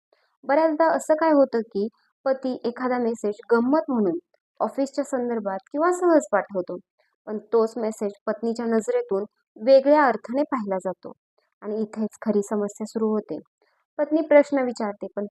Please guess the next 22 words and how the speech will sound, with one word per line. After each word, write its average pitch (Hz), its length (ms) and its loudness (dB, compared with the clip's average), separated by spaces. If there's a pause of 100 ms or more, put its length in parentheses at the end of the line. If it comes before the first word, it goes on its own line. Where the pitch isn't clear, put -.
(100)
पतीची 226 480 -4
पहिली 254 380 -4
प्रतिक्रिया 254 580 -4
काय 220 280 -4
असते? 190 300 -10
"तुला - 420 -2
माझ्यावर 262 500 2
विश्वास 302 440 0
नाहीये 294 320 2
का? 269 80 -4 (400)
तू 349 140 2
उगाच 339 260 4
संशय 233 320 0
घेतेस." 196 440 -4 (440)
चिडचिड, 220 460 0 (280)
राग, 202 320 0 (360)
आवाज 226 300 0 (140)
चढतो 208 360 -4 (100)
आणि 202 240 -4
त्या 214 80 -2 (100)
एका 208 260 -2
क्षणात 196 440 -8